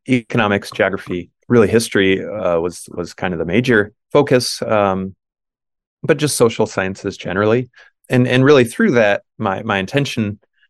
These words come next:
uh, was to always inspire critical thinking and people who, who could then engage as citizens in a democracy, actively engage.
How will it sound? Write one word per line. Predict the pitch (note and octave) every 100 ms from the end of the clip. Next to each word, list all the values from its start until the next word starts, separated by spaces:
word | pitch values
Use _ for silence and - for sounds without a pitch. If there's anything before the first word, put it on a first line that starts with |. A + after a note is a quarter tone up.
| _
uh, | F#2 F2 F2 F2 -
was | F#2+ F#2+ -
to | G#2
always | G2 F2+ E2+
inspire | F2 - E2+
critical | - D#3+ - B2+
thinking | B2+ A#2+ A#2 G#2+ G2+
and | - F2 D#2+ D#2 - -
people | A#2+ A#2 G2
who, | F#2+ F#2 F#2+
who | G2
could | G2 A2
then | A#2
engage | A#2 G#2 F#2 F#2+ G2 F#2+
as | - D#2 D#2+ D#2 -
citizens | - C3 A2+ - C#2+ -
in | E2+
a | F2
democracy, | E2 F2 - - - - -
actively | F2+ - E2 E2+ D2+
engage. | D2+ - - -